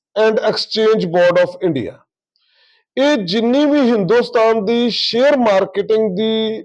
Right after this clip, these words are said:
ਬਿਜ਼ਨਸ ਚੱਲਦਾ ਜਿਹੜਾ, ਉਹ ਸੈਬੀ ਦੇ ਦੇਖ ਰੇਖ ਦੇ ਵਿੱਚ, ਸੈਬੀ ਦੇ under ਔਰ ਸੈਬੀ ਇਹਦੀ ਇੱਕ ਰਾਖਾ ਧਿਰ ਬਣ ਕੇ, ਇਹ ਇੱਕ ਸੈਂਟਰ 'ਚ ਬੈਠੀ ਆ।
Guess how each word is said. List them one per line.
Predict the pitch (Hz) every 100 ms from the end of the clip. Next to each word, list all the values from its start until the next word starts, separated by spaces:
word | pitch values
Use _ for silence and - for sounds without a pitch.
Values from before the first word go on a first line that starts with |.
| 156
ਬਿਜ਼ਨਸ | 143 160 190 262
ਚੱਲਦਾ | 254 196 165 180
ਜਿਹੜਾ, | 170 160 156 165 - _ _ _ _
ਉਹ | 240 247 277
ਸੈਬੀ | 269 220 175 175 233
ਦੇ | 202 202 214 214 - _ _ _ _ -
ਦੇਖ | 131 214 226 202
ਰੇਖ | 247 247
ਦੇ | 254
ਵਿੱਚ, | 262 254 254 285 - _ _ _
ਸੈਬੀ | - 208 180 233
ਦੇ | 240 247 196
under | 185 226 254 254 240
ਔਰ | 247
ਸੈਬੀ | - 226 190 180 262
ਇਹਦੀ | 269 226 226 262
ਇੱਕ | 247 254 254 247 202
ਰਾਖਾ | 190 190 - 247 247
ਧਿਰ | 240 196
ਬਣ | 180 180 -
ਕੇ, | 185 185 196 - _ _ _ _ -
ਇਹ | 185 190 196 208
ਇੱਕ | 214 220
ਸੈਂਟਰ | 208 185 175 180
'ਚ | 185
ਬੈਠੀ | 160 143 151 180
ਆ। | 220